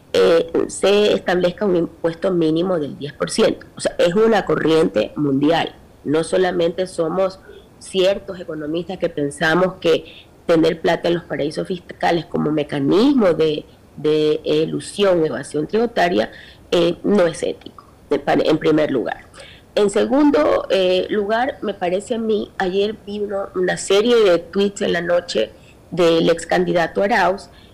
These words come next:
donde decía tener una serie de pruebas. No entiendo por qué esas pruebas no se entregaron a la comisión,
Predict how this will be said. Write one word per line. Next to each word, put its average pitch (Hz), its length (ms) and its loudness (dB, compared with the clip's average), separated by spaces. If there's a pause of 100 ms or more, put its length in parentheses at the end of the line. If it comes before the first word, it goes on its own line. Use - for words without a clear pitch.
(140)
donde 185 500 -2 (160)
decía 214 480 -2
tener 185 400 2
una 175 180 -2
serie 175 300 -2
de 160 100 0
pruebas. - 540 -6 (200)
No 196 140 0
entiendo 220 460 0
por 180 180 -4
qué 190 100 -4
esas 190 260 -6
pruebas 185 360 0
no 185 360 2
se 220 280 -2 (420)
entregaron 175 720 0
a 165 80 -6
la 170 220 -6
comisión, 170 760 0